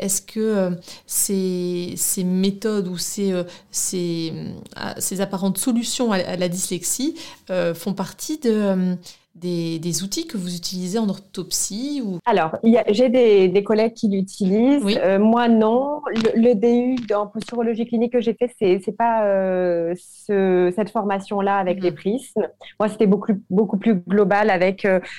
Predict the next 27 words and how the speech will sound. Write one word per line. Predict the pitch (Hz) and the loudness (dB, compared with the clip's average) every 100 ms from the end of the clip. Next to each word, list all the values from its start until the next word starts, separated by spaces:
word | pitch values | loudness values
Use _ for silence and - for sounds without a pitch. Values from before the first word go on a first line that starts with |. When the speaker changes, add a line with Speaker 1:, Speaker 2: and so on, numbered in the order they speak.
| - 165 | -6 0
Speaker 2:
euh, | 175 170 | 4 4
plein | 165 220 226 | 2 0 0
de, | 226 202 190 | 2 2 0
de | 185 | -2
professionnels | 196 190 180 208 190 | -6 -8 -6 -2 0
de | 185 | -2
santé | 196 196 | -2 -2
différents, | 180 175 185 185 202 | -2 -2 0 2 4
des | 190 | 4
Speaker 1:
Mhm. | |
Speaker 2:
gériatres, | 185 180 180 185 190 190 - 202 | 2 0 2 2 4 2 -2 -2
des | 185 180 | 0 0
ostéos, | 180 - 190 180 185 190 196 196 | -2 0 2 4 4 4 2 2
des, | 185 180 | 2 2
des, | 175 175 165 - - 208 | 4 2 0 -8 -6 0
des | |
médecins | 208 196 208 | 2 2 0
du | 185 190 | -2 -4
sport, | - 208 202 208 208 | -2 2 4 4 4
Speaker 1:
Mhm, | 214 | 4
Speaker 2:
et | 190 | 2
cetera. | 180 190 190 | 0 -4 -4
Speaker 1:
super. | 180 185 269 - _ _ _ - _ _ _ | -2 -2 -2 -6 _ _ _ -20 _ _ _
Speaker 2:
Ouais, | 208 226 220 | 0 2 2
c'était | 233 233 | 0 0
très | 262 240 | 0 0
intéressant. | 240 233 214 214 220 233 359 | 0 -2 -2 -2 0 -2 -2